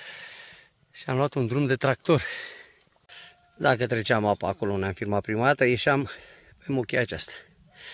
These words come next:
Noi suntem pe o altă muchie, dar în față o să ne întâlnim. Bănățeni,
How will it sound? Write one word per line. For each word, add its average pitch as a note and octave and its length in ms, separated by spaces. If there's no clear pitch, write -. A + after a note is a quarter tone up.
Noi A#2 120
suntem G#2+ 320
pe A2 100
o A2+ 60
altă G#2+ 220
muchie, B2+ 460
dar B2+ 220
în A#2+ 100
față B2+ 460
o B2+ 140
să - 140
ne A2+ 80
întâlnim. - 400
Bănățeni, G#3 960